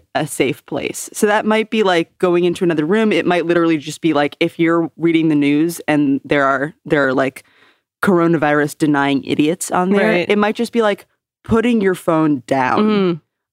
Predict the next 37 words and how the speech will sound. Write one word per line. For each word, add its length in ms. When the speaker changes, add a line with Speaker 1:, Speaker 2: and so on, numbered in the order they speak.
Speaker 1:
That, 320
like, 260
your 200
eyeballs 400
off 260
the 100
screen 420
can 180
be, 140
like, 240
the 100
safe 320
place 280
that 120
you 80
have 160
now 220
found, 360
<laughs> 180
just 160
looking 400
literally 420
anywhere 340
else. 100
Speaker 2:
Yeah. 220
Speaker 1:
So, 180
like, 260
finding, 640
finding 560
it, 200
it 160
basically 380
giving 320
your 120
brain 520
a 80
break 680